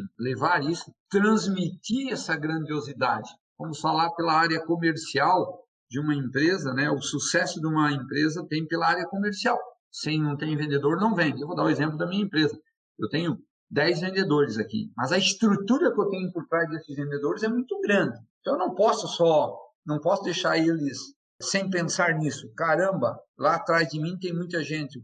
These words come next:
A pessoa que emite nota fiscal, a pessoa que deu bom dia e cumprimentou, a pessoa que limpa o pátio,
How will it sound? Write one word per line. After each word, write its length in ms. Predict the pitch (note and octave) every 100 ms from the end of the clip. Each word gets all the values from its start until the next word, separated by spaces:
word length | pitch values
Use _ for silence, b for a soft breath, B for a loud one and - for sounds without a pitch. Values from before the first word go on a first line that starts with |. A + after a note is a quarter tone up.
| -
A 100 | C3
pessoa 340 | C#3+ D3 D#3+
que 120 | D#3 D#3
emite 300 | D3+ D3+ D3
nota 280 | D3 C#3+
fiscal, 560 | A#2 B2 - - D3+ E3+
a 80 | D3
pessoa 380 | D3 - D3+ -
que 80 | B2+
deu 180 | C#3+
bom 220 | C3 C3 A#2+
dia 200 | C3+ C#3+
e 40 |
cumprimentou, 1040 | C#3 B2+ - B2 A#2 G#2+ - D3+ F3 F3+
a 180 | - _
pessoa 340 | C#3 C#3 E3 D#3+
que 80 | D3
limpa 300 | D3+ C#3 B2+
o 120 | G2+ _
pátio, 420 | E3 F3 E3+ -